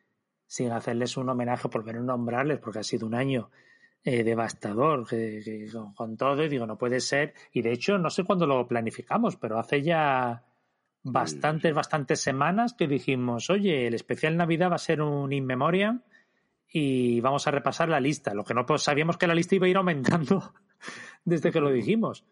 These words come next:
Speaker 1: porque madre mía, cómo ha crecido la lista. Pero sí, sí queríamos hacer este repaso y, y, oye, acordarnos de todos ellos,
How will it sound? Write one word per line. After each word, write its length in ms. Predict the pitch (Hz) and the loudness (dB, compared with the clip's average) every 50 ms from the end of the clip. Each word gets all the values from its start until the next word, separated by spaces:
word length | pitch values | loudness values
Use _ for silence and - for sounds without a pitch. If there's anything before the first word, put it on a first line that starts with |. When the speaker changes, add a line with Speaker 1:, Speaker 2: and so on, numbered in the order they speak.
| _ _ _ _ _ _ | _ _ _ _ _ _
Speaker 1:
porque 280 | - 131 113 104 117 110 | -6 -6 -4 -2 -2 0
madre 240 | 127 185 196 160 135 | 0 0 2 2 2
mía, 160 | 147 180 170 | 2 0 0
cómo 160 | 147 139 143 147 | 0 0 0 0
ha 100 | 147 139 | 0 0
crecido 380 | - 131 127 - 160 139 131 131 | -2 -4 -2 -2 -2 0 0 2
la 80 | 117 117 | 2 2
lista. 380 | 135 117 98 - - 120 123 - _ - _ - _ _ | 2 0 0 -2 -4 -6 -6 -10 _ -20 _ -20 _ _
Pero 240 | - 135 123 123 120 | 0 0 2 2 0
sí, 300 | - - 135 131 139 139 | 0 -2 -2 0 0 0
sí 160 | 123 - 139 | -2 -2 -2
queríamos 320 | 123 - 143 156 156 147 156 | -2 0 0 0 0 0 0
hacer 160 | 143 147 151 | -2 0 -2
este 160 | 135 - 156 | 0 -2 -2
repaso 640 | 147 147 143 - 156 160 160 - - 196 190 196 190 | 0 0 0 0 0 0 0 0 0 0 0 2 2
y, 520 | 170 147 131 123 117 113 107 104 101 98 - _ _ _ _ _ _ _ _ _ _ _ | 0 0 0 0 -2 -2 -4 -8 -10 -12 -16 _ _ _ _ _ _ _ _ _ _ _
y, 100 | 127 123 | -2 0
oye, 180 | 123 123 127 | 0 0 0
acordarnos 580 | 117 117 - 123 117 110 127 131 131 131 135 135 | -2 -2 -4 -4 -2 0 -2 -2 -2 -2 -2 -2
de 100 | 143 139 | -2 -2
todos 320 | - 147 139 139 131 - - | -2 0 -2 -2 -2 0 0
ellos, 480 | 185 185 190 208 220 247 240 185 147 | 0 2 0 0 -2 -2 -4 -4 -6